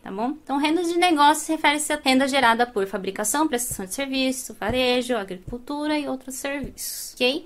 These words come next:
Esse daqui também é Sougo Kaze. Aí ve-, viemos aqui a renda que a maioria das pessoas que estão me assistindo hoje tem. Inclusive, comenta aqui pra mim se vocês são assalariados, se vocês têm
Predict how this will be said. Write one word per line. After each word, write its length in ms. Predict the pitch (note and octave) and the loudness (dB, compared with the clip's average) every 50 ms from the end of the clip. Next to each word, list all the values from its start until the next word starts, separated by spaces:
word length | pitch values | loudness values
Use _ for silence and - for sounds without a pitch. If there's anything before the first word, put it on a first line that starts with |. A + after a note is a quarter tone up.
| - - | -2 0
Esse 200 | - D4+ D4+ D4+ | 2 2 2 0
daqui 200 | D#4 D#4 D#4 D4+ | -2 -2 -2 0
também 340 | D#4+ D4+ D4+ D4 D4 D4+ | 2 2 4 4 6 4
é 20 | D#4 | 4
Sougo 480 | D4+ - C#4+ C4+ C4+ C4 A#3+ B3+ B3+ | 4 4 2 2 2 2 2 2 2
Kaze. 460 | B3+ B3+ - C#4 C4+ A#3+ G#3+ - - - | 2 2 2 2 2 2 -2 -4 -4 0
Aí 220 | - D4+ D#4+ F4 F4 | 2 4 4 4 2
ve-, 440 | D#4 D#4+ D#4+ D4+ C4+ C4 C4 C4 B3+ | 4 4 4 4 4 2 -2 -2 0
viemos 460 | C4+ C#4+ C#4 C#4 D4 D4 D#4 D#4+ D4+ | 2 4 6 6 6 6 4 4 4
aqui 560 | D#4 D4+ D4 - - C4+ B3 C4 C#4+ C#4+ C#4+ - - - - A#3+ | 2 0 0 -2 -2 0 2 2 2 0 -2 -6 -14 -12 -6 0
a 180 | - A#3+ B3 | 4 4 6
renda 520 | B3+ B3+ B3+ B3+ A#3+ B3+ C4 C4 C4 C4 C4+ | 6 4 4 4 4 6 6 6 6 4 2
que 420 | C4 - - C4+ C4 C4 C4 C4 | 0 -2 -4 -2 0 2 2 4
a 80 | A#3+ A#3+ | 4 4
maioria 340 | B3 B3 B3 A#3+ A#3+ A#3 A3+ | 4 4 2 2 0 0 -2
das 200 | A3 A#3+ A#3+ - | -2 -4 -6 -4
pessoas 380 | - A#3 - - A3 A3 A3 | -6 -8 -6 -4 -4 -4 -6
que 80 | - A3+ | -6 -8
estão 180 | A3 - A#3 | -6 -6 -6
me 80 | G#3+ A3 | -6 -4
assistindo 540 | A3 - - - - - - A#3 G#3+ G#3 G#3+ | -6 -6 -8 -8 -10 -8 -4 -4 -4 -2 -2
hoje 420 | G#3 G#3 G3+ G3 G3+ G3+ G3+ A3 A3+ | -2 -2 0 -2 -2 -4 -4 -6 -10
tem. 280 | - - A#3 G#3+ F#3 - _ - | -10 -12 -14 -14 -14 -16 _ -8
Inclusive, 380 | C4+ D4+ A#4 A#4+ - A#4+ A#4+ A4+ | 0 2 2 4 4 4 2 4
comenta 340 | - A4 A4 C5 C5+ C5 | 4 4 4 4 4 4
aqui 160 | A#4+ A#4 F#4+ C#4 | 2 4 4 4
pra 180 | - C#4+ D4 | 6 6 6
mim 200 | C#4 B3+ A3 G#3+ | 6 6 4 4
se 280 | G3+ - - B3+ A#3+ A3+ | 2 2 2 2 2 0
vocês 720 | G#3+ A#3 A#3+ A#3+ - - A#3+ A3+ A#3 A3+ - - - - - | 2 0 0 2 2 2 2 2 2 2 0 -2 -4 -6 -10
são 340 | - - - A#3+ A#3 A3+ | -6 -2 0 2 2 2
assalariados, 920 | - - A3 - A3+ G#3 G#3 G3+ G3 G3 A3 B3+ D4 E4 F4+ F4 F#4 F4+ | 2 0 0 2 2 2 0 0 -2 -2 0 0 0 0 0 0 -2 -2
se 120 | - - A3+ | -2 -4 -6
vocês 360 | A#3 A#3 - - A3 A3 - | -6 -6 -4 -4 -4 -4 -4
têm 360 | - - A3+ A3 G#3+ G#3 G#3 | -2 0 0 0 0 -2 -6